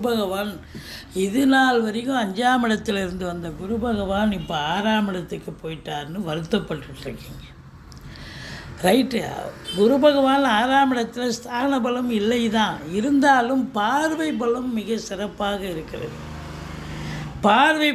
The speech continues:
பாருங்க, பத்தாம் இடத்தை பார்க்க போறார், பன்னெண்டாம் இடத்தை பார்க்க போறார், ரெண்டாம் இடத்தை பார்க்க போறார். சூப்பர் இல்லைங்களா? பத்தாம் இடத்தை பார்த்து தொழிலில் பெரிய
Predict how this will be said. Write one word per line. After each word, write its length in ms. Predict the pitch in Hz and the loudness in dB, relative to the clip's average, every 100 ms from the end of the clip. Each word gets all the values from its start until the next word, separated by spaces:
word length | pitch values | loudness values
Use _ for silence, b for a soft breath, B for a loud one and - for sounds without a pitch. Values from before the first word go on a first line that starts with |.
| 226 | 2
பாருங்க, 320 | 254 247 254 254 | 0 0 -6 -6
பத்தாம் 440 | 202 - 285 302 285 | -10 -4 0 0 0
இடத்தை 280 | 262 262 233 220 | 0 -4 -4 -4
பார்க்க 300 | 226 233 226 | -2 -4 -4
போறார், 320 | 214 233 240 240 - - - - - | 0 2 0 -4 -18 -20 -20 -16 -6
பன்னெண்டாம் 480 | 190 226 240 254 233 | 0 2 4 4 4
இடத்தை 240 | 214 - 190 190 | 2 -2 -6 -6
பார்க்க 280 | 196 196 185 | -6 -6 -6
போறார், 260 | 185 202 165 165 | -4 -4 -6 -6
ரெண்டாம் 380 | 190 220 220 185 | -2 2 2 0
இடத்தை 260 | 165 180 - | -2 -4 -2
பார்க்க 300 | 151 131 139 | -2 -2 -6
போறார். 260 | 135 127 123 - | -6 -6 -6 -4
சூப்பர் 500 | 233 269 247 - 220 175 | 2 2 2 0 0 0
இல்லைங்களா? 440 | 156 135 139 185 - - B B B B B - | -4 -6 -8 -10 -12 -16 B B B B B -4
பத்தாம் 460 | 180 277 285 285 | 0 4 6 6
இடத்தை 320 | 269 254 247 240 - | 2 0 -2 -6 -2
பார்த்து 320 | 233 233 269 247 226 | -4 -4 -8 -6 -2
தொழிலில் 680 | 233 262 277 269 262 240 175 - - - - - - - - - - - - - - - | -2 -2 -2 2 2 0 -6 -16 -20 -20 -20 -20 -20 -20 -20 -20 -20 -20 -20 -18 -16 -2
பெரிய 240 | 226 262 | 0 2